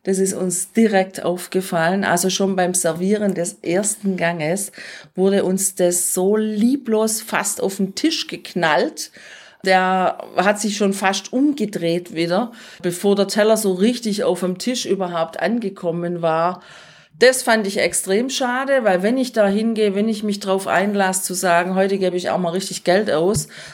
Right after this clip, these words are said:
heute will ich mal was Besonderes", dann erwarte ich wenigstens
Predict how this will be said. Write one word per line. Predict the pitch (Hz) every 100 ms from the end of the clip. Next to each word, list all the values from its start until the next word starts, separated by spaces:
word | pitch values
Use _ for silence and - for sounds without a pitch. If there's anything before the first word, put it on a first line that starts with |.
| -
heute | 180 185
will | 185
ich | 185
mal | 180
was | 165 170 160
Besonderes", | 180 185 190 202 170 165
dann | 165
erwarte | 160 151 156 - - -
ich | - 143 143 - - _
wenigstens | 143 147 190 247 240 240 - 220 208